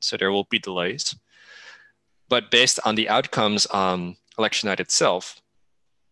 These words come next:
there are a couple of states that have a lot of experience with mail-in voting and count them quite fast that,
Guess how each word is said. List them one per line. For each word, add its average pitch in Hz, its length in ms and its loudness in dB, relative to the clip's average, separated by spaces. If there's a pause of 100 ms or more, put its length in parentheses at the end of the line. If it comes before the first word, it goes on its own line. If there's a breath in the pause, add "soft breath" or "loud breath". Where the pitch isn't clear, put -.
(260)
there 117 120 4
are 104 60 6
a 104 40 4
couple 139 360 0
of 113 340 0
states - 420 2
that 98 180 2
have 101 220 0
a - 20 -6
lot 104 160 4
of 101 40 2
experience 107 360 0
with 92 100 -10
mail-in 95 320 -2
voting 90 460 0
and 90 320 -2 (140)
count 107 220 0
them - 120 -6
quite - 220 -2
fast - 500 0 (1000 soft breath)
that, 113 340 4